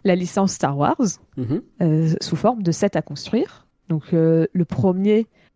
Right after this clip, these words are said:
Speaker 1: il sort en mille neuf cent quatre-vingt-dix-neuf pour coïncider avec la sortie de Star Wars un, épisode un,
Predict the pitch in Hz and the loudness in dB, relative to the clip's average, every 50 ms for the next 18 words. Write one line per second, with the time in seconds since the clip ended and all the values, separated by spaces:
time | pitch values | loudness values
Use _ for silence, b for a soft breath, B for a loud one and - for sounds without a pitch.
0 | _ - - 165 - - - 180 170 165 151 165 156 156 156 160 170 170 170 - | _ -6 -6 -6 -4 0 0 2 2 2 2 0 0 0 0 0 2 0 0 0
1 | - 175 - 143 - - 170 170 170 160 156 143 165 - 370 - - - - _ | -2 -2 -2 -2 -4 0 0 0 0 0 -2 -2 -2 -2 -4 -4 -6 -20 -20 _
2 | _ _ _ _ _ _ _ _ - - - - - 180 151 - 185 180 170 - | _ _ _ _ _ _ _ _ -20 -20 -14 -6 -4 -4 -2 0 0 0 0 0
3 | - 185 165 202 202 190 165 165 - 165 156 - - 165 - - - - 185 175 | -2 0 2 2 2 2 2 -2 -2 -4 -4 -2 -4 -4 -4 -4 -2 -2 0 0
4 | 160 151 160 160 - 156 151 151 156 151 - - - - 190 180 175 165 _ _ | 0 0 -2 -2 -2 -2 -2 0 -2 -4 -6 -8 -2 0 2 2 2 0 _ _
5 | b b b b _ _ - - 170 - - - 170 180 170 151 - - - 196 | b b b b _ _ -6 -6 -4 -4 -4 -2 0 0 0 0 -2 -4 -2 0
6 | 180 175 165 | 0 0 -2